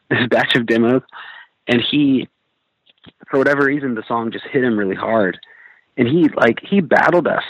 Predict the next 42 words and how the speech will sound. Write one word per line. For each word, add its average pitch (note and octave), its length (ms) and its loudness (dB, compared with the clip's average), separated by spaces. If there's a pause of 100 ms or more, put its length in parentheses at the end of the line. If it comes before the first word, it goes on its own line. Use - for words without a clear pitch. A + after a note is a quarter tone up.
for F2 200 -2
it. - 120 -6
He C#3 100 0
was A#2 100 2
like, G#2 160 0
"That A2+ 240 0
song G#2 160 2
has G#2 120 0
to G2+ 100 -8
be G2+ 180 -2
first. F#2+ 260 2
It G2+ 60 -2
has G2 160 2
to - 80 -20
be G2+ 80 0
on G2+ 100 -2
the G2+ 80 -2
record." G2+ 300 -2
And, C3+ 80 0
you C3 80 2
know, B2+ 100 0
now C3+ 300 0
I'm A2+ 140 -2
very A2 280 -4
thankful G#2 340 -8
that G2 140 -12
he F#2+ 100 -8
did G2+ 200 -4
that. F#2 220 0 (580)
But C3+ 80 0
in C3 80 2
the, A#2+ 100 0 (120)
in C3 140 0
the A2+ 60 2
moment, B2+ 400 0
I - 100 -2
remember A2 280 -2
thinking, G2+ 560 -6 (920)
I A2+ 100 0
wrote A2+ 240 2
"Go A2 140 2
Outside" G#2 640 2